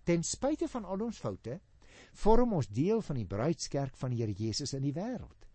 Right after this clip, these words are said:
En elke keer as ons so 'n psalm lees soos hierdie, dan word jy en ek opgeroep om te lewe as deel van die bruidskerk van die Here,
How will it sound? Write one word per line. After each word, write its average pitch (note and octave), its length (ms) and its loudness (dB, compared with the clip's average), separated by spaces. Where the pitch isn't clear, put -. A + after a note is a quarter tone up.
En D#3 200 4
elke A#3 440 2
keer F#3+ 320 4
as - 180 -6
ons - 140 -4
so C4 120 2
'n - 140 0
psalm F3 400 6
lees C#3 300 0
soos - 180 -4
hierdie, E3 400 -2
dan C#3+ 180 2
word B2+ 240 -2
jy F3+ 240 0
en G3 120 -2
ek D3+ 280 -8
opgeroep G3+ 640 12
om D3 180 6
te A#2 160 -4
lewe C3 680 0
as A#2 280 -6
deel G3 460 4
van - 160 -2
die A2 100 -2
bruidskerk A#2 600 -2
van A2+ 160 -6
die A2 180 -6
Here, E2+ 220 -12